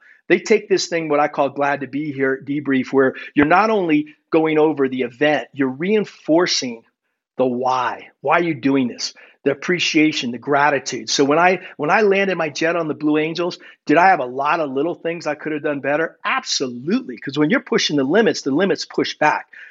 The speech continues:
So you can feel that, right? Um, but the appreciation and gratitude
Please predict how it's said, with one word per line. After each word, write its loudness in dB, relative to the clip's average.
So 2
you 4
can -6
feel 2
that, -10
right? 2
Um, 4
but 2
the -4
appreciation -2
and -6
gratitude -8